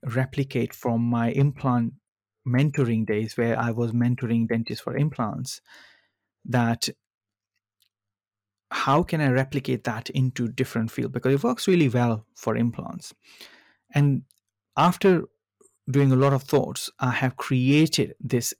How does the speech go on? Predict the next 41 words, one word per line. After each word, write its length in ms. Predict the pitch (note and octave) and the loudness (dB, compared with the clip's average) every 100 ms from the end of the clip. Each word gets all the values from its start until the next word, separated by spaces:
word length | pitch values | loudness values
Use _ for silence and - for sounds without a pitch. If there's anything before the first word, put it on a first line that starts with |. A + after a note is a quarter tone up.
| - | -16
three 320 | - C#3 C3+ | -4 2 2
steps 320 | C3+ C3+ - | 2 -4 -6
technique 440 | - A#2+ C#3+ C#3+ A#2+ | -6 -2 0 0 -2
for 200 | - A#2 | -2 2
you 180 | A#2+ B2+ | 2 0
to 120 | A#2 | 0
learn, 460 | A#2 B2 B2+ B2 - - - - _ _ _ _ | 2 4 4 2 -2 -16 -20 -20 _ _ _ _
uh, 200 | B2+ A#2 | -2 0
full 220 | - D#3+ | 2 2
mouth 240 | D#3 C#3 C3+ | 4 4 2
reconstruction 460 | C3 A#2 B2 - | -4 -2 -2 0
in 120 | A#2+ B2 | 0 2
my 220 | D3+ F3+ | 2 0
case. 380 | - - B2+ - _ - - - _ _ _ _ _ _ | -2 -8 -8 -14 _ -20 -20 -20 _ _ _ _ _ _
But 240 | B2+ C3+ C#3 | 0 0 0
you 100 | C#3 | 0
could 200 | E3+ C#3 | 0 4
learn 420 | F3+ A#3+ E3+ B2 | 4 4 2 0
using 360 | C3 D3+ C#3+ B2 | 2 2 2 2
this 260 | C3+ - - | 2 -2 -8
sort 240 | - C3 | -2 0
of 160 | B2 - | 0 -2
a 60 | C#3 | -4
philosophy, 960 | C3 B2 C#3+ G3+ G#3+ - B2+ A#2+ D#3 - _ _ | 0 4 4 4 0 0 -2 -2 -4 -10 _ _
any 280 | C#3+ C#3+ C#3 | 2 4 4
skills. 520 | C3+ - - E3+ B2+ | 2 -2 -4 -4 -4
You 80 | B2+ | -4
just 220 | A#2+ C#3+ | -4 -4
need 140 | D3 C#3 | -6 -4
to 80 | C#3 | -4
find 320 | - B2+ A#2+ | 2 2 4
right 240 | A#2 A#2 | 2 0
people. 320 | - F3 A#2+ | -2 0 2
And 140 | A2+ B2 | 4 4
most 300 | C#3+ E3 - | 4 2 0
of 80 | A#2+ | -2
the 80 | |
time, 380 | A#2+ A#2+ A#2 A#2+ - - - _ _ _ _ _ _ _ _ _ _ _ _ _ _ _ - | -2 0 0 0 -4 -20 -20 _ _ _ _ _ _ _ _ _ _ _ _ _ _ _ -2
not 380 | C#3 C3 D#3 - | 2 4 2 0
one 260 | B2+ C#3+ | 2 2
person 640 | C#3 C#3 C3 - A#2 A2+ | 2 2 2 0 -2 -2